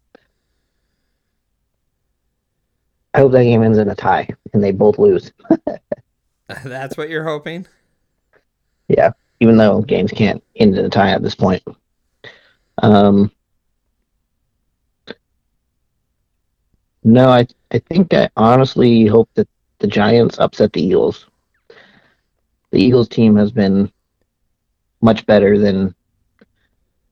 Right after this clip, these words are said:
Speaker 1: and more consistently better than the Giants. Um, then Sunday,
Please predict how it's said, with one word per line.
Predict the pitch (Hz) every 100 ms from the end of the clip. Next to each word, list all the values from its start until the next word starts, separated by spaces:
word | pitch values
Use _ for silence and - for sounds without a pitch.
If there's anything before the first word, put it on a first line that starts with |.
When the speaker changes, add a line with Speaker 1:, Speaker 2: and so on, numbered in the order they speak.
| _ _ _ _ _ _ _ 104
Speaker 1:
and | 101 - _ _
more | 110 107 110 104 98 _ _ _ _ _ _ _ _
consistently | - - - - 127 - 123 - 123 135 135 _ _ _ _ _
better | 127 127 135
than | 196 139
the | 139
Giants. | 131 135 156 - - - _ _ _ _ _ _ _ _ _ _ _ _ _ _ _ _ _ _ _ _ _ -
Um, | 101 98 95 95 98 - _ _ _ _ _ _ _ _ _ _ _ _ _ _
then | 123 110 104
Sunday, | 98 - 127 110 104 107